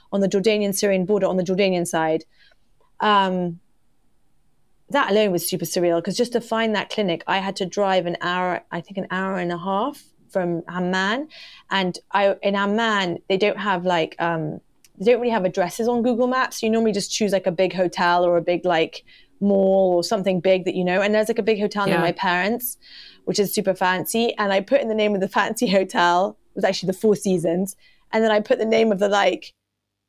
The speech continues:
Speaker 1: the, the town on the Syrian border where the, where the, uh, clinic was. And that was my Google Map route. Okay. Can you imagine how
Speaker 2: Yeah.
Speaker 1: that, like, does your head in, you know? And it's
Speaker 2: Yeah.
Speaker 1: like, it's just, it was like,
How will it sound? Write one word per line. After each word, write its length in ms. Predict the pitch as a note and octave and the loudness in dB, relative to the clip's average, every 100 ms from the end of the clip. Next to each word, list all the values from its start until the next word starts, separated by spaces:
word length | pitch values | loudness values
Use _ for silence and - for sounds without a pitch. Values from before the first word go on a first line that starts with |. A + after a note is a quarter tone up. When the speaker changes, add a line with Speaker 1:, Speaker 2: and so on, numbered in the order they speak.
| _ | _
Speaker 1:
the, 200 | A3 G3 - | 0 0 0
the 80 | G#3+ | 0
town 440 | G#3+ B3 A#3+ A#3 | 2 2 2 2
on 100 | G#3+ | 0
the 80 | G#3 | -2
Syrian 440 | - A#3+ A3 G#3 | 2 4 4 2
border 440 | G3+ A3 G#3+ G3+ F3+ | 2 4 4 2 2
where 200 | F#3 F3+ | 2 2
the, 480 | F#3+ F#3 F3 E3+ - _ _ | 2 4 2 0 -6 _ _
where 260 | - G3 F#3+ | 0 2 4
the, 560 | F3+ F#3+ F3+ F3 E3 - - | 4 4 4 4 0 -4 -2
uh, 160 | G3 F3 | 0 0
clinic 400 | - A#3+ G3 - | 0 2 2 2
was. 460 | F3+ E3+ F#3 G#3 - _ _ - | 2 4 2 -2 -10 _ _ -6
And 120 | G#3+ | 0
that 160 | A#3 A#3 | 2 2
was 140 | A3 | 0
my 160 | A3 G#3+ | 2 2
Google 300 | G3 A#3+ G#3 | 2 2 2
Map 320 | G#3+ A3+ - | 2 0 0
route. 460 | F#3 E3+ - - - _ - | 0 0 -2 -12 -14 _ -6
Okay. 300 | F3+ G#3 G3 | -2 2 2
Can 180 | G3+ A#3+ | 2 0
you 80 | A#3+ | 2
imagine 320 | A#3+ A#3+ C4 | 2 0 0
how 200 | A#3+ A#3+ | 2 2
Speaker 2:
Yeah. 60 | |
Speaker 1:
that, 220 | A3+ G3 - | 2 2 0
like, 180 | G#3 | 0
does 200 | G#3 G#3 | 2 2
your 80 | G#3+ | 2
head 220 | G#3 A#3 G3 | 2 2 2
in, 300 | E3+ E3 - _ _ | -2 -6 -10 _ _
you 120 | - G3+ | -2 0
know? 320 | F#3+ G#3+ C#4 - _ _ - | 4 2 0 -6 _ _ -2
And 120 | A#3 | 0
it's 100 | A3 | 4
Speaker 2:
Yeah. 200 | B3+ A#3 | 4 4
Speaker 1:
like, 80 | - - F3 | 2 -8 -4
it's 140 | A#3 A3 | 0 2
just, 220 | C4 - _ | 0 -4 _
it 100 | A#3+ | 0
was 100 | A3+ | 2
like, 280 | A#3+ A3+ - | 4 2 0